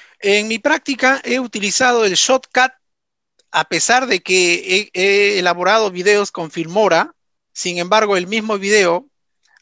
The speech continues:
al jalarlo desde este programa Shotcut, me reduce el tamaño del video. Entonces yo recomendaría,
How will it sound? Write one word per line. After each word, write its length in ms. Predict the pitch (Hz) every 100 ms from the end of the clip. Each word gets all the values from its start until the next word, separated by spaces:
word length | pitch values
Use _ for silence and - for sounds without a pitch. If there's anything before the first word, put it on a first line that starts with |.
| -
al 420 | 170 160 156 151
jalarlo 640 | - 170 180 214 208 196
desde 280 | 180 160 196
este 200 | 180 208
programa 440 | 190 185 190 185 175
Shotcut, 480 | - 196 - 214 _ _ _ _ _ _
me 260 | 165 185 180
reduce 840 | 165 170 180 247 - 196 240 311 _ _
el 480 | - 151 147 143
tamaño 500 | - 151 185 208 147
del 160 | 127 117
video. 300 | 113 101 - _ _ _ _ _ _ _ _
Entonces 320 | 151 208 202 202
yo 160 | 220
recomendaría, 760 | 226 220 214 202 202 220 180